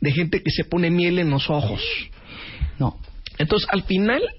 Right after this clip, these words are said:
Speaker 1: olvídate de que te lo blanquee o no te lo blanquee. Estás,
Speaker 2: Ujú.
Speaker 1: estás poniendo una sustancia no estéril en los ojos. Y estas sustancias pueden tener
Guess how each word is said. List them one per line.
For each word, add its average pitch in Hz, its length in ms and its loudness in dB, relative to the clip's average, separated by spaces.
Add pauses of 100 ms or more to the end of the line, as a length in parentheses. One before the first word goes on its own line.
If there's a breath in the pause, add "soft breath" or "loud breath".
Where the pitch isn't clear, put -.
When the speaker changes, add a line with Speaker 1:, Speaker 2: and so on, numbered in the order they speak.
(760 loud breath)
Speaker 1:
olvídate 185 420 2
de 143 100 2
que 147 120 -4
te 143 120 -2
lo 143 140 2
blanquee 143 360 2
o 202 60 4
no 196 120 2
te 208 80 2
lo 147 120 2
blanquee. 135 520 2
Estás, 170 320 2
Speaker 2:
Ujú. - 140 -6
Speaker 1:
estás 170 320 0
poniendo 226 380 4
una 220 140 2
sustancia 175 540 0
no 196 220 2
estéril 170 560 2
en 135 100 2
los 127 180 0
ojos. 135 500 -2 (380 loud breath)
Y 196 60 2
estas 190 220 2
sustancias 208 580 2
pueden 180 340 0
tener 170 480 2